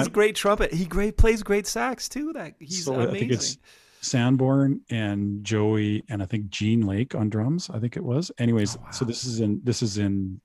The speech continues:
Speaker 1: uh, I think it was down in Vegas, right? Drina and I was just like, "We're doing the Vegas thing." And,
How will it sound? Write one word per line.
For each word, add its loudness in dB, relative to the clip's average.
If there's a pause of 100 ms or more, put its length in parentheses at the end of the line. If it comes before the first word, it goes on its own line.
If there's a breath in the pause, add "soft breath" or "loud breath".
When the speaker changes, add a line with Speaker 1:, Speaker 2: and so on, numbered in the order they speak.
(100)
Speaker 1:
uh, -8
I -18
think -4
it -14
was -2
down 2
in -2
Vegas, -2
right? -4
Drina -2
and -2
I -4
was -6
just -8
like, -4
"We're 2
doing 0
the 0
Vegas 0
thing." -8
And, -6